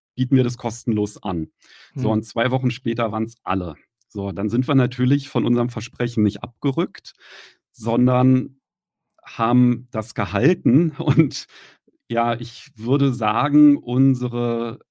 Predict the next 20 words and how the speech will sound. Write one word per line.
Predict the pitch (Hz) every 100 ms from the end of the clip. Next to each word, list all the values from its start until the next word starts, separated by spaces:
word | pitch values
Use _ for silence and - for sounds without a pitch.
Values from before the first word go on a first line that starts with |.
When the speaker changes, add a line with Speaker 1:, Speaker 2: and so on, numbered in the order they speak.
| -
Speaker 1:
I-T-Leute, | 113 113 - 135 147 147 135 139 143 156 156
die | 123 123
hatten | 127 135
viele | - 127 139 135
schlaflose | - 120 135 127 120 120 113
Nächte, | 107 156 - - 113 160 - - - _
weil | 104 113 120 127 123 - _ _ -
so | 135
eine | 123 117
Plattform | 123 131 - 127 131 139 -
wie | 117
Betamax, | 117 120 147 143 139 143 -
die | 123
lässt | 113 123 -
sich | 127 -
nicht | 120 131 - _
technisch | 135 131 139 127 -
so | 127
einfach | - 104 135 - 127 -
skalieren | - 120 113 110 120 135 139 135